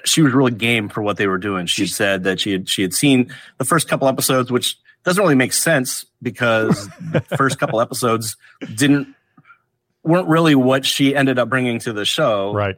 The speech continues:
Speaker 1: Um, so it's right around episode four, it, it really starts to look like the show that we, uh, that we came to know.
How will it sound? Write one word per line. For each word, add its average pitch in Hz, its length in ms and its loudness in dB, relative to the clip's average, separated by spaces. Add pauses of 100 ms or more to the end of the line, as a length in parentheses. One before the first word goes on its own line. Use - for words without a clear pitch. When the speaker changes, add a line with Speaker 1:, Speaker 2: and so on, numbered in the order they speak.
Speaker 1:
Um, 101 560 -6 (460)
so 131 720 2
it's 127 340 -4
right 139 260 0
around 147 200 2
episode 131 420 -2
four, 117 300 0
it, 98 120 -4
it 104 240 -8
really 123 380 -2
starts 117 320 -4
to 110 120 -6
look 104 380 -4 (560)
like 95 420 -2 (420)
the 101 240 -10
show 101 320 -2
that 92 240 -2
we, 87 360 -4 (480)
uh, 92 280 -4
that 95 140 -4
we 90 120 -4
came 101 220 -2
to 95 80 0
know. 120 400 2